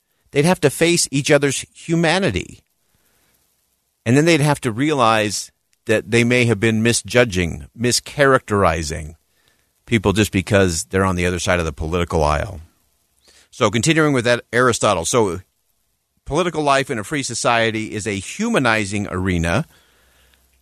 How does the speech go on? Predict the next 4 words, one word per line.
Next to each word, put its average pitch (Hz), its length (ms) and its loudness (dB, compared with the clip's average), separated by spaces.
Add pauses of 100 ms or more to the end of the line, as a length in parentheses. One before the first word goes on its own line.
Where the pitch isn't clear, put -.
(340)
for 117 200 2
moderating 208 680 2
conflict, - 920 -2 (1000)
not - 560 0